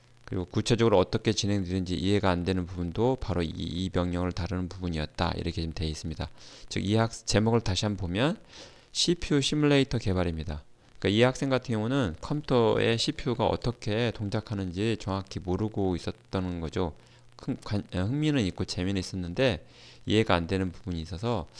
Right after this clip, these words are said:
그 부분을 갖다 직접 한번 가상으로, 모의로, 모의 실험을 할 수 있도록 만들고 싶었던 것 같습니다. 그래서 시뮬레이션용으로 구현해 놓는다면 이 부분을 공부할 때 매우 도움이 될 것이라고 생각이 들-,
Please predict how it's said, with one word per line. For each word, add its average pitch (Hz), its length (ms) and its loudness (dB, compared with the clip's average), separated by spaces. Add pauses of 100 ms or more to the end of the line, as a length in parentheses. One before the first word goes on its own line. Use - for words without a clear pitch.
(360)
그 104 200 -2
부분을 95 400 -4
갖다 87 240 -4
직접 - 500 -4
한번 87 380 -6 (800)
가상으로, 95 640 0
모의로, 104 480 4
모의 101 220 4
실험을 104 320 0
할 107 100 -2
수 - 140 -10
있도록 - 320 -4
만들고 87 400 -4
싶었던 90 720 -4
것 80 80 -8
같습니다. 78 560 -6 (1800)
그래서 107 140 2
시뮬레이션용으로 143 800 4
구현해 107 340 0
놓는다면 92 680 0
이 98 180 -4
부분을 98 360 -2
공부할 90 480 -2
때 117 260 -2
매우 90 280 0
도움이 90 420 -4
될 87 200 -6
것이라고 90 400 -6
생각이 95 460 -6
들-, 82 320 -6